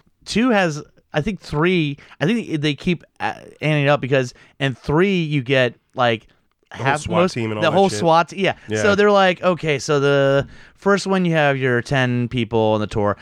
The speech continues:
Speaker 1: The second one you get, you know, all the bounty hunters. And the third one's like, just the entire police force, just everybody." <laughs>
Speaker 2: Yeah,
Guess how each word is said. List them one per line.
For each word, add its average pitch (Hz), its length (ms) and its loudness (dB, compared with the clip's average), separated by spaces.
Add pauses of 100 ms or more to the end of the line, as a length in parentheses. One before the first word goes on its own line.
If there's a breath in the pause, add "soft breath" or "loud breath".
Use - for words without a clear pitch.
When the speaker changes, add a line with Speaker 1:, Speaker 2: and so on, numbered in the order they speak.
(140)
Speaker 1:
The 123 80 -6
second 165 320 -2
one 156 240 -2
you 135 100 -2
get, 117 380 2
you 127 100 -2
know, 107 140 0
all 117 200 2
the 110 240 0 (140 loud breath)
bounty 117 420 0
hunters. 101 480 0 (300 loud breath)
And 135 240 0
the 139 60 -2
third 170 180 2
one's 165 220 0
like, 147 240 0
just 202 260 -2 (220)
the 208 80 0
entire 196 300 0
police 135 260 -2
force, 127 400 0
just 170 240 -4
everybody." 151 640 2 (100)
<laughs> - 100 -14
Speaker 2:
Yeah, 123 280 2